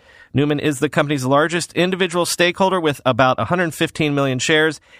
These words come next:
and the ownership structure gives him a tremendous amount of control. The vast majority of his shares are Class B and Class C, which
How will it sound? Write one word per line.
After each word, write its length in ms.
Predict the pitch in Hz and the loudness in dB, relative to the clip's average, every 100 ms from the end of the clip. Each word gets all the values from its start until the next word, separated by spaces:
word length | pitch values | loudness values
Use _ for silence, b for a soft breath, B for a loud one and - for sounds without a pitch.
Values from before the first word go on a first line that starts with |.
| b | b
and 160 | 104 113 | -2 0
the 80 | - | 2
ownership 360 | 170 175 180 | 0 2 -2
structure 340 | - 165 - 151 | 2 0 0 -2
gives 240 | 165 165 | -2 0
him 140 | 180 | -2
a 180 | - 165 | 0 -2
tremendous 540 | 165 180 170 175 190 185 | 0 -2 0 0 0 0
amount 220 | 170 156 | 0 0
of 60 | |
control. 560 | - 151 - 196 127 78 b b b | -2 -2 4 4 2 -4 b b b
The 80 | - | -6
vast 320 | 92 113 123 | 0 2 2
majority 420 | 127 120 135 139 131 | -2 -2 0 0 0
of 180 | 135 143 | 0 0
his 160 | 156 | -2
shares 420 | - 151 147 147 - | 0 2 2 0 -2
are 140 | 113 | -4
Class 320 | - 127 123 | 0 0 0
B 220 | 110 131 | -2 -2
and 100 | 117 | -2
Class 300 | 113 120 110 | 0 0 0
C, 320 | - 196 190 175 | -2 0 0 0
which 340 | 151 147 - | -2 -2 -4